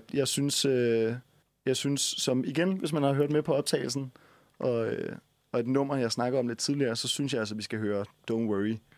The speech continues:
Be Happy af Bobby McFerrin, fordi det bare er super chill. Så, øh,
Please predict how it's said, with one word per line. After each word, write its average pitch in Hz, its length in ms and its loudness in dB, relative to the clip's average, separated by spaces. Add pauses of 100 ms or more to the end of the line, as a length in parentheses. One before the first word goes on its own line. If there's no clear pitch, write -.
(220)
Be 113 160 -2
Happy 101 320 -4 (180)
af - 60 -16
Bobby - 240 -6
McFerrin, - 500 -10
fordi - 160 -12
det - 160 -12
bare 50 260 -6
er 50 80 -6 (560)
super - 300 -10
chill. - 220 -10 (1040)
Så, - 140 -10 (140)
øh, - 180 -10